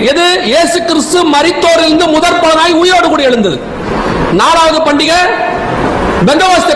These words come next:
பண்டிகை, ஐம்பதாவது நாள் பரிசுத்த ஆவியானவர் இறங்கினது. அஞ்சாவது பண்டிகை எக்கால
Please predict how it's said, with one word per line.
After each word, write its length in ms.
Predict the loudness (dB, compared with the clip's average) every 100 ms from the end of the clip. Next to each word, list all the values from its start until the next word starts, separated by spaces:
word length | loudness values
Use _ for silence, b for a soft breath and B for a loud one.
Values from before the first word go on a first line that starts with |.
| 0
பண்டிகை, 300 | 0 0 -2 0
ஐம்பதாவது 420 | 0 2 2 2 2
நாள் 160 | 0 0
பரிசுத்த 320 | 0 0 0 0
ஆவியானவர் 420 | 0 0 0 0 0
இறங்கினது. 420 | 0 0 -2 -4 -6 -6 -6 -6 -4 -4 -2
அஞ்சாவது 320 | 0 2 2 0
பண்டிகை 320 | 0 0 0 0 -2 -4 -2
எக்கால 280 | 0 0 0